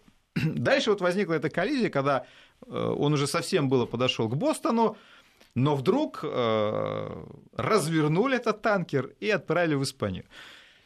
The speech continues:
Значит, э, там разные точки зрения существуют, что вроде оценили, что, э,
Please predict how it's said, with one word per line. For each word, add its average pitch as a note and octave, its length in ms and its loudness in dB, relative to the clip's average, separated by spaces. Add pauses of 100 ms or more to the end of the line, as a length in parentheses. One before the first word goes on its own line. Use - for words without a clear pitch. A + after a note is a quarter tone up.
(140)
Значит, - 340 -4 (120)
э, - 480 -4
там B2 180 -2
разные E3+ 260 2
точки C3+ 260 -8
зрения A#2+ 200 -2
существуют, G#2 500 -6
что G2 520 -6
вроде G#2+ 340 -2
оценили, C3+ 460 0
что, G#2 460 -2
э, G2 520 -10